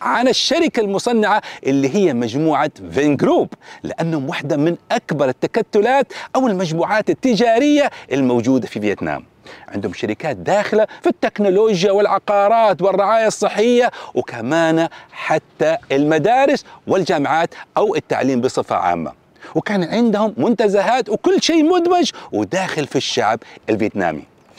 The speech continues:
وفي عام ألفين وسبعتاشر فتحوا مجموعة فينفاست مصنع سيارات لهم، يصنع سيارات كهربائية ودراجات نارية ومركبات تجارية.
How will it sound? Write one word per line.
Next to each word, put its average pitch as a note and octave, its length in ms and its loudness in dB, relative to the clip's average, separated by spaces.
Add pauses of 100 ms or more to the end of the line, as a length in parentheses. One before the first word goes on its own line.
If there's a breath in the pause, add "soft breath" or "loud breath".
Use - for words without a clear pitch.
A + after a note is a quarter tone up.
(200 loud breath)
وفي - 120 -8
عام G#3 140 -4
ألفين E3 300 -6
وسبعتاشر G3+ 680 -4 (440 loud breath)
فتحوا D#3 500 -2
مجموعة D#3+ 680 0 (280)
فينفاست A3 600 0 (260 loud breath)
مصنع E3 300 -2
سيارات G3 520 2
لهم، G#3+ 300 0 (280 loud breath)
يصنع E3+ 360 -4
سيارات F3+ 440 0
كهربائية G3 640 0 (200 loud breath)
ودراجات F#3+ 640 2
نارية A3+ 520 2 (220 loud breath)
ومركبات C4+ 640 0 (240)
تجارية. A#2 600 0